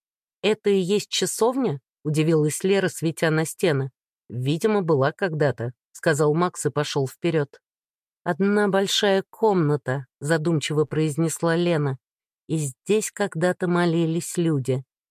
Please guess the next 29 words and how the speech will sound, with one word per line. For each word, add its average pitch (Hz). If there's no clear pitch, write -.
которые 165
теперь 156
находятся 147
вон 143
там", 120
хихикнул 175
Славик 196
и 180
своей 185
рукой 196
направил 165
руку 185
Леры, 185
в -
которой 151
лежал 165
фонарь, 175
в -
сторону 180
могил, 185
что -
расположились 160
немного 160
дальше 156
от 147
часовни, 175
освещая 165
их 160
фонарём. 175